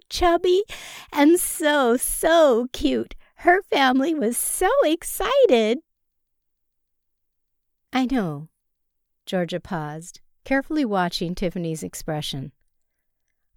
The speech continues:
"I met Sophie outside, with her new family. She's a beautiful <laughs> little girl. You should be proud." "Wait, you saw her? Really?"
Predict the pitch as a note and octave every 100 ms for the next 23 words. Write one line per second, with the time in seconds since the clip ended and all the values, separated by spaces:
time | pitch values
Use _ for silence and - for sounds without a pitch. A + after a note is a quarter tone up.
0 | _ - C#4+ A#3+ A#3 - - E3 D#3 E3
1 | D#3+ E3 - G3+ F3+ D3 D3 - _ _
2 | _ _ - G#3 C4 B3 B3+ A#3 A#3+ B3+
3 | B3+ D3+ C3+ E3 _ _ _ _ _ -
4 | - A#3+ G#3 F3+ - B3+ C#4 - A#3+ A3
5 | F3+ F3+ - G#3+ F3+ E3 F3 _ _ _
6 | F#3+ G#3+ A3 - F#4+ C#4 F#3+ E3 F#3 C#3+
7 | A#2+ C3+ E3 _ _ _ _ _ _ _
8 | _ - D#4+ F#3+ - - _ _ _ _
9 | _ _ A3 - B3 A#3+ C#4 F#4 A4 D#5+
10 | _ _ _ _ _ - G#3+ C#4+ F4 G#4
11 | A4+